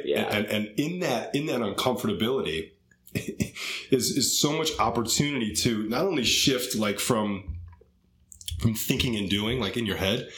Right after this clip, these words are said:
Speaker 2: to, like, start to feel
Speaker 1: Yeah.
Speaker 2: and start to be
Speaker 1: For sure.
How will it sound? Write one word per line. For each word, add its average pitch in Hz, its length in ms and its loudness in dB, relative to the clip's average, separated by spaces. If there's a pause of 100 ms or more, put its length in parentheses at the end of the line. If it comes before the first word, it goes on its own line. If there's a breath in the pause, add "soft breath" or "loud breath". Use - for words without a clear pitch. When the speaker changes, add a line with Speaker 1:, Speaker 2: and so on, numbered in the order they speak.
(500 loud breath)
Speaker 2:
to, 104 60 2
like, 95 160 0
start 120 240 0
to 131 60 0
feel - 760 -2
Speaker 1:
Yeah. 104 420 0
Speaker 2:
and 117 100 2
start - 280 0
to 120 60 2
be 101 480 0 (380)
Speaker 1:
For 113 100 0
sure. 120 260 0